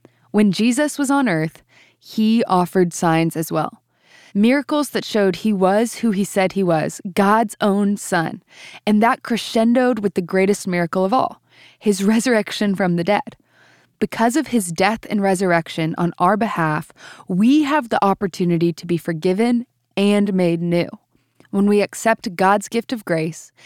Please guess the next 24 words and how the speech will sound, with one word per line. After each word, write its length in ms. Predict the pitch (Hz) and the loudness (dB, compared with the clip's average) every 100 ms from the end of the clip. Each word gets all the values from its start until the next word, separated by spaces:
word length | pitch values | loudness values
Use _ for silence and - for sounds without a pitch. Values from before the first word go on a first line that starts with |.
| - - | -20 -20
he 260 | - 226 | -2 0
transforms 680 | - 254 247 233 190 170 165 | 0 0 0 0 0 0 2
us 180 | 165 - | -2 -4
from 200 | - 175 | -2 0
death 360 | 165 156 - - | 0 -2 -4 -12
to 120 | 175 | -8
life. 320 | 160 50 - _ - - - - 196 | -6 -6 -10 _ -20 -20 -20 -8 -2
And 320 | 185 175 170 | 0 0 0
that 560 | 285 302 107 - - - _ - - | 0 2 0 -4 -12 -20 _ -10 -4
is 260 | 196 165 | -2 -4
definitely 640 | - 220 202 202 185 190 190 | -2 -2 0 -2 -2 -2 -2
worth 240 | 175 160 | -2 -2
celebrating 640 | - 180 170 170 160 160 - | -2 0 2 0 0 -2 -2
and 120 | 170 | -6
sharing 320 | - 165 165 | -4 -4 -2
with 120 | 180 | -2
others, 440 | 226 285 - - - - | -2 -2 -6 -18 -14 -4
which 180 | 220 | -2
is 160 | 247 214 | 0 0
what 140 | 233 | -2
we 80 | 233 | 0
do 160 | 220 233 | 0 2
on 160 | 226 | 2
Easter. 380 | 220 294 - - | 2 -2 -4 -14